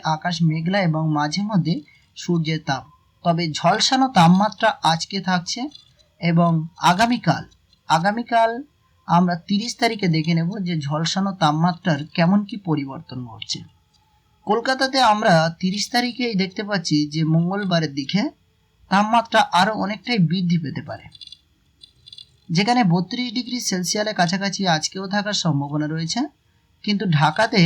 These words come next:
আবারও তেত্রিশ ডিগ্রি হওয়ার একটি সম্ভাবনা আমরা দেখতে পাচ্ছি,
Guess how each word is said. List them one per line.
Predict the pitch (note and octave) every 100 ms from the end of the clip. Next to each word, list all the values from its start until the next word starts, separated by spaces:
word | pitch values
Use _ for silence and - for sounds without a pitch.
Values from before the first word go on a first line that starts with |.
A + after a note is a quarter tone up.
| F3+ -
আবারও | E3 F#3+ F3+
তেত্রিশ | E3+ G3+ G3+ A3+ A#3+
ডিগ্রি | G#3 A#3 A3+
হওয়ার | G3 E3 D3+
একটি | D#3+ E3 F#3
সম্ভাবনা | - C#3+ C#3 D3 D#3
আমরা | D3 D3
দেখতে | C#3 D#3+ G3+
পাচ্ছি, | G3 G#3 G3+